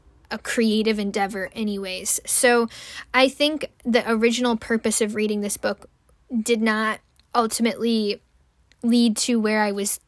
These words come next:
thought it was going to take me, but where it did take me was somewhere even more powerful. And I look forward to rereading this at some point in my life, um, probably every couple years to make sure, like, I'm still staying on that path.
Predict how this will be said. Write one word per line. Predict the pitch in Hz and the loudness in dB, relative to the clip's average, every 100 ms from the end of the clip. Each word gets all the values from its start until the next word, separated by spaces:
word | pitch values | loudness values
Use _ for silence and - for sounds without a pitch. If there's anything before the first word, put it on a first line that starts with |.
| - | 2
thought | 226 262 | 6 6
it | 285 | 4
was | 294 | -2
going | - 294 302 | 0 2 2
to | 285 | -2
take | 311 302 311 | -2 -2 -4
me, | 311 | -2
but | 226 - | 0 0
where | 220 226 | 2 0
it | 175 | 0
did | 214 214 | -2 -2
take | - 247 254 | 0 0 2
me | 240 220 | 0 2
was | 202 - | 0 0
somewhere | 226 220 214 208 208 220 - - - - - _ | 0 0 0 -4 -6 -8 -14 -20 -20 -20 -20 _
even | 285 294 247 | 4 4 6
more | 226 208 | 4 4
powerful. | - 202 202 208 233 208 202 - | 2 -2 -4 -4 0 2 0 -2
And | 233 214 | 0 0
I | 214 | 4
look | 233 240 | 2 2
forward | - 226 220 214 - | -2 -2 0 0 0
to | 214 | -4
rereading | 196 208 208 208 208 202 | -2 -6 -4 -4 -2 -4
this | 196 208 - - | -4 -2 -2 -2
at | 220 - | -8 -2
some | - 233 214 | 0 2 0
point | 202 226 220 | 0 0 2
in | 214 | 2
my | 202 | 0
life, | 208 196 196 196 - - - - - - - | -2 -2 -4 -6 -10 -16 -20 -20 -20 -20 -4
um, | 208 202 202 196 196 - - | 0 2 0 -4 -8 -12 2
probably | 277 480 427 226 | 4 4 0 0
every | 254 254 | 0 0
couple | - 226 208 | -2 -2 -2
years | 190 269 220 - - | 0 0 0 -2 -2
to | - | 0
make | 220 220 | 0 0
sure, | - - 233 202 | -2 0 0 -2
like, | 208 196 - | -6 -8 -10
I'm | 214 208 | -8 -2
still | - 247 220 | 0 2 2
staying | - - 214 233 214 | 0 -2 0 0 0
on | 196 | -2
that | 196 196 | -6 -6
path. | - 214 214 214 208 - | -8 0 2 2 0 -12